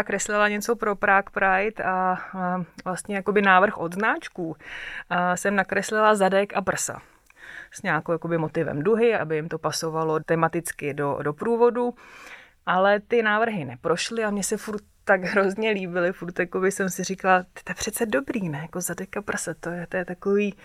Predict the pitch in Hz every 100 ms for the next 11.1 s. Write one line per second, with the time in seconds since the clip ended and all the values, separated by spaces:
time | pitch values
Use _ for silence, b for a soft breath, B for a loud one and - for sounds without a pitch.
0 | B B B B B _ 190 220 196 233
1 | 226 285 - 165 - B B B B -
2 | 175 - 220 214 - 233 220 208 226 208
3 | - 220 220 226 226 220 220 226 220 214
4 | 214 226 226 226 226 220 226 220 214 -
5 | 233 185 175 196 208 240 B B B B
6 | 269 185 196 196 196 196 202 202 226 214
7 | 214 202 214 208 185 208 202 214 - 202
8 | 202 202 190 202 196 208 202 - 196 185
9 | 185 185 190 208 196 202 165 185 196 190
10 | - 196 190 190 185 185 190 175 - 185
11 | 175